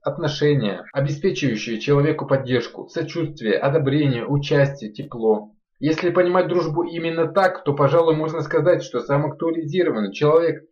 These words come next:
не нуждается в друзьях. В нашей культуре залогом дружбы является потребность партнеров друг в друге. И очевидно, что средний человек вряд ли пожелает иметь другом самоактуализированного человека, ведь тот никогда не положит на алтарь дружбы свою независимость,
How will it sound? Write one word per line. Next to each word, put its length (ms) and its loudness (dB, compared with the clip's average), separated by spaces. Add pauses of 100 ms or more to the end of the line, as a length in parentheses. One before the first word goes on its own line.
(100)
не 100 -4
нуждается 560 0
в 60 -12
друзьях. 500 -6 (240)
В 60 -2
нашей 320 0
культуре 600 0
залогом 440 2
дружбы 280 0
является 420 4
потребность 500 -2
партнеров 480 0
друг 240 -4
в 60 -10
друге. 400 -6 (480)
И 120 2
очевидно, 580 0
что 180 -8
средний 400 2
человек 500 2
вряд 240 2
ли 80 -2
пожелает 560 2
иметь 300 -2
другом 420 -2
самоактуализированного 1120 2
человека, 640 0 (260)
ведь 220 -4
тот 160 2
никогда 420 0
не 140 0
положит 460 2
на 140 2
алтарь 360 2
дружбы 320 -2
свою 240 -4
независимость, 880 -8